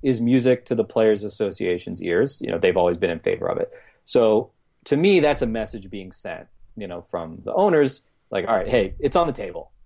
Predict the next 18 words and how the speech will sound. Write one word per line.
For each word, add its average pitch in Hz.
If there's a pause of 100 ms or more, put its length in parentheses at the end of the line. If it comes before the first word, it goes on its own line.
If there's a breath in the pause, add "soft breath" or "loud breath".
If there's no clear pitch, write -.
(100)
You 110
know, 101
w-, 120
w-, 135
we're 165
willing 120
to -
be 110
open-minded 101
about 87
it -
for -
the 92
first 107
time, 92
really, 113
I 143
guess. 170